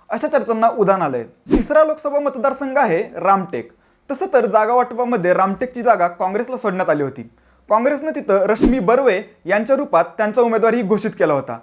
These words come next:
पण बर्वे यांचं जात प्रमाणपत्र आडवं आलं, म्हणून आता त्यांच्या जागी त्यांचे पती श्याम बर्वे यांच्या उमेदवारीवर काँग्रेसकडून शिक्कामोर्तब होण्याची चिन्हे आहेत.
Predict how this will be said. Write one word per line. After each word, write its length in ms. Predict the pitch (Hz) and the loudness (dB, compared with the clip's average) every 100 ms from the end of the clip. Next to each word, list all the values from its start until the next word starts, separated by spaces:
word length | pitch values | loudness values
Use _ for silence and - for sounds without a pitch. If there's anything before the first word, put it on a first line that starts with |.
| _ _ _ | _ _ _
पण 160 | 311 240 | -2 2
बर्वे 280 | 269 294 | 2 2
यांचं 260 | 311 277 262 | -2 -2 0
जात 160 | 233 240 | 0 0
प्रमाणपत्र 540 | - 240 240 262 254 | -2 -4 -2 -2 2
आडवं 300 | 214 190 185 | 2 2 0
आलं, 200 | 156 160 - - | 0 -2 -6 -8
म्हणून 340 | 190 240 277 233 - | -4 -2 -2 -4 -6
आता 160 | 196 | -6
त्यांच्या 240 | 226 220 240 | -4 -2 2
जागी 280 | 214 240 202 | 2 2 -2
त्यांचे 280 | 202 196 | -6 -6
पती 320 | 226 277 277 180 | -6 -6 -6 -2
श्याम 280 | 269 214 214 | 0 2 4
बर्वे 280 | 262 185 - - _ | 2 2 -4 -12 _
यांच्या 280 | 208 233 285 | -2 0 0
उमेदवारीवर 500 | 262 240 240 220 185 | 2 2 2 2 0
काँग्रेसकडून 580 | 196 196 220 233 202 208 | -2 -2 -4 -2 -2 -2
शिक्कामोर्तब 540 | 220 208 220 208 214 | -8 -2 -2 0 -4
होण्याची 280 | 196 180 185 | -4 -4 -6
चिन्हे 300 | - 226 185 | -6 -6 -4
आहेत. 160 | 135 | -4